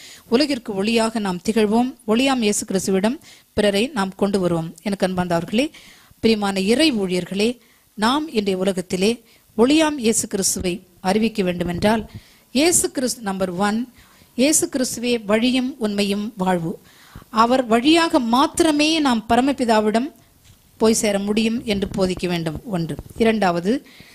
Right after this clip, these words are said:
இயேசுவே உண்மையான இறைமகன் என்ற சத்தியத்தை நாம் அறிவிக்க வேண்டும். மூன்றாவதாக, இயேசுவே உண்மையான ஒளி என்கிற சத்தியத்தை நாம் இந்த உலக அறிய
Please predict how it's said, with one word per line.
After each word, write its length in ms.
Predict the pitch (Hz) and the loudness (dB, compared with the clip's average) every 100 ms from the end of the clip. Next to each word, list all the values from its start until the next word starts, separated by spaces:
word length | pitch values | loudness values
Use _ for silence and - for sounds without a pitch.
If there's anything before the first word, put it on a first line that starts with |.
| _ 240 | _ 0
இயேசுவே 600 | 269 359 - 339 349 359 | 2 2 2 2 2 2
உண்மையான 580 | 269 285 320 311 302 | 2 2 2 2 2
இறைமகன் 640 | 233 220 285 359 359 339 320 | 2 4 4 2 2 2 0
என்ற 220 | 254 220 | 0 -2
சத்தியத்தை 540 | - 220 294 262 233 | -2 -4 0 0 2
நாம் 280 | 196 208 330 - - _ _ | 0 0 -2 -12 -20 _ _
அறிவிக்க 420 | - 196 214 208 196 | -2 2 2 0 -2
வேண்டும். 340 | 175 156 180 - | -2 -4 -8 -2
மூன்றாவதாக, 760 | 262 254 190 175 175 196 262 - - - - | 0 2 0 0 -2 -2 -6 -6 -20 -20 -2
இயேசுவே 520 | 226 320 339 311 330 | 2 4 4 4 4
உண்மையான 600 | 320 240 277 294 269 269 190 190 | 6 4 4 4 4 2 2 6
ஒளி 380 | 285 330 320 - | 6 6 2 -2
என்கிற 280 | 220 208 196 | -4 -2 -2
சத்தியத்தை 580 | 226 214 262 226 240 | -2 -2 -2 0 0
நாம் 220 | 214 196 185 | 0 -4 -2
இந்த 140 | 185 | -2
உலக 360 | 180 294 359 330 | 2 4 4 4
அறிய 420 | 254 247 311 | 4 2 0